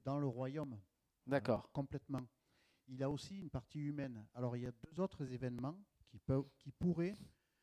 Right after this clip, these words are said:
Speaker 1: t'aider à comprendre pourquoi il dit ça. C'est au jardin, quand il dit que cette coupe s'éloigne de moi, Jésus ne peut pas dire ça. Il sait ce qu'il a à faire. Il sait le sacrifice qu'il a à, à faire,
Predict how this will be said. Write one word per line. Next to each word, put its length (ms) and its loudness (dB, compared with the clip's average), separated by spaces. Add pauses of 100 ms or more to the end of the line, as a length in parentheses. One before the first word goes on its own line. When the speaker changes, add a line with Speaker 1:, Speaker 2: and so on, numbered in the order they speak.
(160)
Speaker 1:
t'aider 260 2
à 60 0
comprendre 640 -6
pourquoi 240 -6
il 60 -6
dit 100 -20
ça. 180 -12 (680)
C'est 460 0
au 120 4
jardin, 380 2 (1000)
quand 240 -8
il 60 -8
dit 240 -8
que 100 2
cette 280 -2
coupe 340 -6
s'éloigne 480 -4
de 100 -4
moi, 260 -4 (600)
Jésus 380 -4
ne 80 0
peut 160 -2
pas 160 0
dire 180 -10
ça. 220 -8 (160)
Il 80 -16
sait 180 -4
ce 80 -16
qu'il 160 -18
a 120 -4
à 40 -6
faire. 220 -8 (220)
Il 60 -20
sait 200 -8
le 100 -8
sacrifice 640 -10
qu'il 180 -16
a 140 -8 (260)
à, 100 -8 (240)
à 40 -12
faire, 320 -6